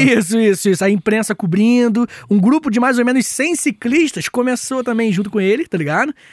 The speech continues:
A sair o começo da viagem, <laughs> óbvio, ninguém vai seguir até Nova York. E o comecinho foi junto com ele, ele dando tchau, pam, pam, pam. E aí, né, cara, ele foi lá, passou por, pela cidadezinha chamada Santo Amaro da Purificação, uma cidade lá perto.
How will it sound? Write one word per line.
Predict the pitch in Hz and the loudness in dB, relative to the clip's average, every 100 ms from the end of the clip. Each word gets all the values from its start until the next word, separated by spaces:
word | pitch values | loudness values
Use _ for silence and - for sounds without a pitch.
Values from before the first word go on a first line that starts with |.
| - | -12
A | 151 | -8
sair | 151 165 165 202 | -4 -2 0 0
o | |
começo | 220 180 165 | 0 0 0
da | 151 | -2
viagem, | 151 143 180 156 | -2 -2 0 2
<laughs> | |
óbvio, | - 180 | 0 -2
ninguém | 127 202 | -2 -2
vai | 180 | -2
seguir | - 139 | -2 -4
até | 160 143 | -4 -2
Nova | 147 | -4
York. | 170 160 - - - - | -2 -2 -4 -10 -10 -4
E | |
o | 180 | -2
comecinho | 226 214 190 208 | 0 -2 -2 -4
foi | 226 | -2
junto | 220 | -2
com | 240 | -2
ele, | 254 269 | -2 -2
ele | |
dando | 277 294 | -2 -4
tchau, | 370 240 214 | -2 -2 -2
pam, | 208 208 | -6 -8
pam, | 214 | -8
pam. | - 190 143 _ - - - | -10 -12 -12 _ -20 -20 -8
E | - | -2
aí, | 508 415 440 | -2 0 -2
né, | 427 | -2
cara, | - 190 | 0 0
ele | 190 | -2
foi | 247 | -2
lá, | 214 226 | 0 0
passou | - 220 - 233 240 | -2 -4 -2 0 0
por, | 240 226 | -2 -2
pela | 208 214 | -2 0
cidadezinha | 220 202 196 175 202 | 0 0 0 2 2
chamada | 185 190 190 | 0 0 -2
Santo | 175 - 285 302 | -2 -2 -2 0
Amaro | 226 156 160 196 208 | -2 0 0 0 0
da | 180 170 | 0 -2
Purificação, | - - 294 320 214 - - 151 - 131 185 254 _ - - | -4 -4 0 2 0 -2 -4 -6 -6 -2 -2 -2 _ -20 -14
uma | 113 | -10
cidade | 117 117 | -6 -6
lá | 117 | -6
perto. | - 170 185 - | -2 0 0 -4